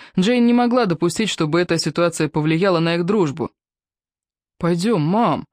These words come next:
нетерпеливо произнёс Зигги. «Почему ты сидишь и смотришь в одну точку?»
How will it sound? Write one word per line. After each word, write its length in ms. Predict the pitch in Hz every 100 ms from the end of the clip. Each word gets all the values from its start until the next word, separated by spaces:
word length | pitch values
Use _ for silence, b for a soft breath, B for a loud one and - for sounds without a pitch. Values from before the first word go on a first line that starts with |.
| _ _ _
нетерпеливо 640 | 160 147 143 - 156 175
произнёс 540 | 147 147 147 147 143 -
Зигги. 360 | 147 156 135
«Почему 360 | - 170 269 294
ты 120 | 185
сидишь 400 | 175 185 269 277
и 60 | 156
смотришь 420 | - 202 254 233
в 60 | 247
одну 200 | 247 277
точку?» 400 | 190 135 -